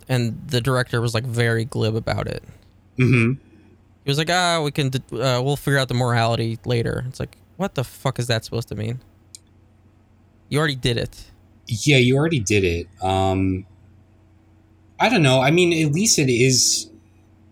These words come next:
Speaker 2: at least they are things that Bourdain himself said, right?
Speaker 1: Yeah, that was their justification for it.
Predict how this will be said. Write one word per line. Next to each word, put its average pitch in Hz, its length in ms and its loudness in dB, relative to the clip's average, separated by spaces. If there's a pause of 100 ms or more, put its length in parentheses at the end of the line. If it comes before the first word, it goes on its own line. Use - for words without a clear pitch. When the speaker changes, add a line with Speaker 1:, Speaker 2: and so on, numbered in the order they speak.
(840)
Speaker 2:
at 139 140 2
least 185 340 0
they 147 160 2
are 127 160 4
things 127 440 0
that 107 300 2 (1200)
Bourdain 117 420 4
himself 104 640 -2 (720)
said, - 520 2 (120)
right? 113 480 0 (1600)
Speaker 1:
Yeah, 139 260 2
that 143 200 0
was 143 140 -2
their 135 120 0
justification - 680 -4
for - 240 -6
it. - 80 -10